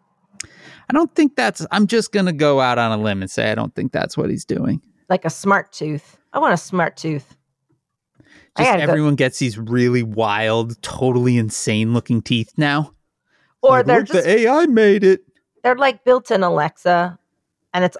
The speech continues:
Speaker 2: always playing you the wrong song. It's like, and I'm trying to eat, and it's like, "You're listening to Hotel California." No, stop. Um,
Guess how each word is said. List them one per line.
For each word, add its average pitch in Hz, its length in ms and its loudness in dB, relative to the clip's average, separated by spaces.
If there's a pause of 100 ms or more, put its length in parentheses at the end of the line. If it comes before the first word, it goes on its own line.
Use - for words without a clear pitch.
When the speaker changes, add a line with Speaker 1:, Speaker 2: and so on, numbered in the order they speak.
Speaker 2:
always 196 380 2
playing 180 320 -2
you 170 80 0
the 156 100 0
wrong 160 360 0
song. 165 420 -2
It's 170 100 -8
like, 160 220 -4 (160)
and 190 180 0
I'm 196 160 0
trying 233 300 0
to - 100 -10
eat, 220 220 -2
and 190 60 2
it's 180 100 -8
like, 165 200 0
"You're 311 220 -4
listening 170 320 -2
to 220 260 0 (240)
Hotel 196 380 0
California." 220 720 0
No, 285 500 4
stop. - 540 2 (1400)
Um, 185 440 -2